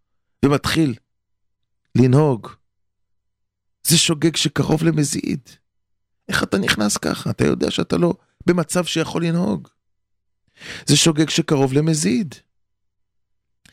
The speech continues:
יש שוגג שקרוב לאונס. פתאום מישהו יצא לו מ-, מנוהוור, ילד קפץ לו לכביש. זה שוגג שקרוב לאונס. הוא הכל היה מסודר, נוהג וזה,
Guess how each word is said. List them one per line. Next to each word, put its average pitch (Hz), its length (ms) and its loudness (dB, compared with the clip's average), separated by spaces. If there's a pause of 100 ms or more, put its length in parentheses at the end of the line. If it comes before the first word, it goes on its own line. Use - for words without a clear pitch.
(180)
יש 139 240 4
שוגג 143 280 0
שקרוב 143 440 0
לאונס. 185 800 -2 (1500)
פתאום 175 280 2
מישהו 175 260 2
יצא 180 300 0
לו 180 120 0
מ-, 160 280 -4 (120)
מנוהוור, 160 480 0
ילד 165 300 0
קפץ - 360 -4
לו 185 100 0
לכביש. 202 760 -6 (1080)
זה 196 140 4
שוגג 151 320 0
שקרוב 160 460 -2
לאונס. 185 800 -4 (1700)
הוא 135 140 4
הכל 170 200 2
היה 165 100 4
מסודר, 139 520 0
נוהג 151 300 0
וזה, 127 240 0